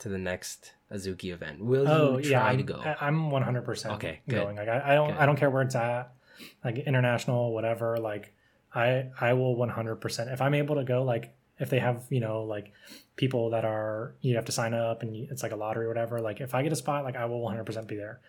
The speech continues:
Speaker 2: I'll be in New York for, for N F T N Y C, even though, like, Azuki's not doing anything.
Speaker 1: Right.
Speaker 2: So, you know, there's a lot of people there that I'm gonna meet up with, and that'll ki-, yeah, kinda be, like, the first Web three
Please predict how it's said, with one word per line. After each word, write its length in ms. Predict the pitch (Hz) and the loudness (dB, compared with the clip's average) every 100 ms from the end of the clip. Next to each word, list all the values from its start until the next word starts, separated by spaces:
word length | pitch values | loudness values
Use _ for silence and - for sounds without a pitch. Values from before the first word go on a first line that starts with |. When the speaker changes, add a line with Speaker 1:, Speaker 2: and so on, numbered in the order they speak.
| - | -4
Speaker 2:
I'll 80 | - | 2
be 120 | 147 | 2
in 80 | 185 | 2
New 100 | 165 | 2
York 480 | 131 117 131 131 - _ | 0 0 -2 -6 -18 _
for, 440 | - 123 113 113 127 | -8 -2 0 0 -2
for 160 | 143 | -4
N 100 | 127 | -2
F 100 | 117 | -4
T 280 | - 120 117 | -4 -4 -4
N 100 | 117 | -6
Y 100 | 113 | -6
C, 180 | 101 113 113 117 135 | -6 -6 -8 -6 -6
even 120 | 113 | -4
though, 240 | 110 110 | -4 -4
like, 240 | 110 107 - _ - _ 127 | -8 -10 -14 _ -20 _ 0
Azuki's 300 | 117 120 120 | 0 2 0
not 120 | 113 | -2
doing 160 | 113 | -4
anything. 260 | 113 120 135 | -6 -4 0
Speaker 1:
Right. 100 | 113 | 0
Speaker 2:
So, 500 | - 107 107 107 131 - | -2 -4 -6 -8 -12 -6
you 80 | 127 | -4
know, 60 | |
there's 140 | 117 123 | -2 0
a 40 | 123 | 0
lot 80 | 117 | 0
of 60 | |
people 200 | 127 117 | 0 -2
there 140 | 110 107 | -2 -2
that 80 | 110 | -2
I'm 100 | 110 | -4
gonna 140 | 110 | -6
meet 140 | 110 | -6
up 160 | 110 - | -8 -6
with, 240 | 117 113 | -10 -8
and 200 | 113 104 104 - - - _ 135 | -12 -12 -16 -20 -20 -20 _ 0
that'll 340 | 120 117 - - - | 2 2 -4 -16 -10
ki-, 100 | - - - - | -10 -10 -12 0
yeah, 240 | 135 120 | 4 4
kinda 200 | 120 160 | 2 0
be, 80 | 151 | 0
like, 80 | 135 | -2
the 60 | |
first 300 | - 123 117 | -4 -6 -6
Web 180 | 117 101 | -10 -10
three 460 | 117 113 113 113 | -8 -6 -6 -8